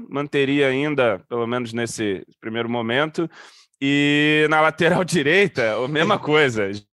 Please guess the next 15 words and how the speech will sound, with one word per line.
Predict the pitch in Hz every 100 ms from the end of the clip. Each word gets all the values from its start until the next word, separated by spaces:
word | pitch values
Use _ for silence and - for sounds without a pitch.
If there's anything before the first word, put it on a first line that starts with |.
| _
Joga | 131 143 156
a | 151
camisa | 156 143 151 139
lá, | 135 151
quem, | 156 156 135
quem | - 147
ganhar | 147 143 151
na | 143
força, | - 135 165 165 160 - - - -
pega | 139 147
a |
camisa | 143 135 139 139
e |
joga. | 139 135 151 180 202 - _ - - - _ -
Eu, | 190 214 196 160